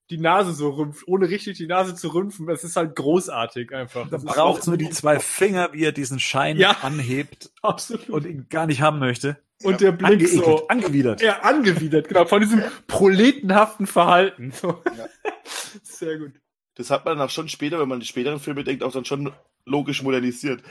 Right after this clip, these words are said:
Speaker 4: Heute würdest du Alfred nicht mehr denken, der mit einem Tablett rumläuft und Gäste bedient. Und in The Rises zum Beispiel hat er dann quasi alle nur noch, ähm, koordiniert, so.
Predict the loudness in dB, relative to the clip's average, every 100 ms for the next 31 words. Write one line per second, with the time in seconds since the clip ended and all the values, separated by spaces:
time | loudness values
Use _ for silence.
0 | -20 _ -2 0 -2 -2 -2 -2 -4 -10
1 | -6 -4 -4 -4 -4 -6 -8 -12 -12 -4
2 | -6 -4 -8 -6 -8 -12 -8 -6 -6 -10
3 | -12 -14 -14 _ _ _ _ -6 -4 -2
4 | 0 2 2 -2 -10 -4 -4 -4 -4 -2
5 | 0 -2 -2 -4 -4 -4 -4 -2 -6 -6
6 | -6 -6 -8 _ -2 -2 -2 -4 -4 -6
7 | _ -10 -10